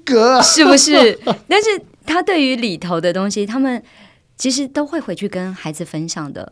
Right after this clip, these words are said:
Speaker 2: 他甚至一直告诉我说：“妈妈，那你们，你什么时候有机会到我的学校来？”
Speaker 1: 哦，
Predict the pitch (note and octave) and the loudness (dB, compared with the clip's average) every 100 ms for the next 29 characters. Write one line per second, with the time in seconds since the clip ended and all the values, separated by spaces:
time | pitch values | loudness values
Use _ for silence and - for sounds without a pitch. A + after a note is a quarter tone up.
0 | _ _ - D4 C#4+ D#4 B3+ B3 G#3+ G3+ | _ _ -10 -8 -4 -2 -2 -4 -8 -8
1 | F#3 F3 E3+ C#3+ - D#3+ F3 G3 D3+ - | -8 -8 -8 -10 -10 -8 -6 -6 -8 -14
2 | _ _ - A#3 G3+ D3 C#3 - E3+ F3 | _ _ -8 -6 -6 -8 -10 -12 -8 -8
3 | - C#3+ C#3 D3+ D#3+ B2 C#3+ D3 D3+ C#3+ | -6 -8 -8 -10 -10 -10 -10 -10 -10 -12
4 | - B2+ - - - - - - - _ | -14 -14 -14 -12 -10 -10 -12 -18 -20 _
5 | - - - _ E3+ A3 C4+ A#3 B2+ | -20 -20 -20 _ -4 2 4 2 0